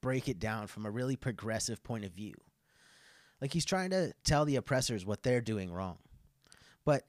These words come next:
if you really think about it, that's kind of the shittiest pis-, person in the world, 'cause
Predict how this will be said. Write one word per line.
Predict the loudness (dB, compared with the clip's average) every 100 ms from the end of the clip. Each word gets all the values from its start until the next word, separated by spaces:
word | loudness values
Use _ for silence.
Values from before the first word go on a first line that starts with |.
| -6
if | -2
you | 2
really | 2 2
think | 2 2 4
about | 4 2 2
it, | 0
that's | -2 -4 _ _
kind | 0 2 2
of |
the | 2
shittiest | 2 2 4 2 2
pis-, | 0 0 0 -4
person | 0 2 2 0
in | -2
the | -2
world, | 0 0 -2 -4
'cause | -6 -6